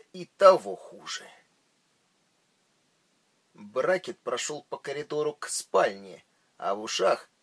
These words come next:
всё ещё стояли отчаянные крики Отто Финча. Белые простыни, белые подушки, кремовые стены, серый пол.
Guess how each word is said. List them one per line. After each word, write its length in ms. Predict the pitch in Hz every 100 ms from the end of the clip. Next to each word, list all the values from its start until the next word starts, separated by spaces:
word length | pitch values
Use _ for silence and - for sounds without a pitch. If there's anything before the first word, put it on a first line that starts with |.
| -
всё 280 | - 127
ещё 220 | 127 123 131
стояли 600 | - 139 165 170 107 - _ _
отчаянные 960 | - 104 - - 147 143 143 139 139
крики 480 | 131 - 143 - 143 -
Отто 400 | 160 135 - -
Финча. 600 | 151 - 120 - - - - - _ _ _ _ _ _ _ _ _ _ _ _ _ _ _ _ _ _ _ _ _ _
Белые 580 | - - - - 196 180
простыни, 760 | 196 214 208 175 - 123 120
белые 420 | 113 135 147 139 127
подушки, 840 | 139 135 151 95 - - 104 90 _ _
кремовые 640 | - 131 143 135 127 131 127
стены, 600 | - - 185 170 107 92 _ _
серый 640 | - - 147 151 135 147
пол. 420 | - - 117 101